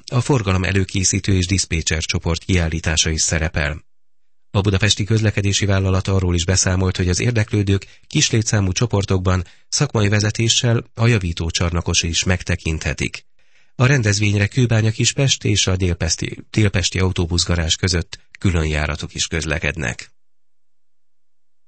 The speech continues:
Visszaállították eredeti állapotába a Néru parton található,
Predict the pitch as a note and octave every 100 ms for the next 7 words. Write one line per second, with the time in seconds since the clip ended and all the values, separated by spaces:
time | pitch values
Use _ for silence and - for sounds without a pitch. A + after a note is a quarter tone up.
0 | - - - - - - - C#3 - B2+
1 | B2 A#2+ B2 B2+ A#2+ C#3 B2+ A#2 A2+ A#2
2 | A2+ A2+ A2+ A2+ A2+ A2+ A2+ A#2+ B2 G2+
3 | - F#2+ - F#2+ F#2 G#2 G2 F#2+ F#2+ G2
4 | F#2